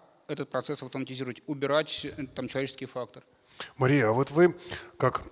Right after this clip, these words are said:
Speaker 2: э, исполняющая страна в этом, в этом проекте,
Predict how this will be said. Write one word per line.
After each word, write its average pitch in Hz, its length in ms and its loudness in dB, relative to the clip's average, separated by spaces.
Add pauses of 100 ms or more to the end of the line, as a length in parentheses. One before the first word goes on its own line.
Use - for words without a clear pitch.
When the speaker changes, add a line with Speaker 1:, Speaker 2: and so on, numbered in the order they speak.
(160)
Speaker 2:
э, 117 340 0
исполняющая 135 580 4
страна 123 340 6
в 113 80 8
этом, 117 440 -2
в 117 60 0
этом 117 240 2
проекте, 120 500 4